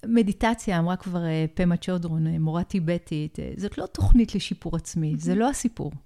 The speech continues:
Speaker 1: כן? גם לפעמים שיפור עצמי קורה שם, בטח. אבל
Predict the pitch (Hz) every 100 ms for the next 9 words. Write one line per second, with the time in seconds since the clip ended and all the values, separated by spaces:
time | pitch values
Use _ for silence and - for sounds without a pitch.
0 | - _ - 160 165 _ - - - -
1 | _ _ 185 160 233 359 359 214 175 -
2 | 202 - 214 233 262 208 220 - 220 214
3 | - 202 - 175 180 - 127 - - _
4 | 175 190 190 - - - _ - - -
5 | - - - 190 185 170 226 233 170 180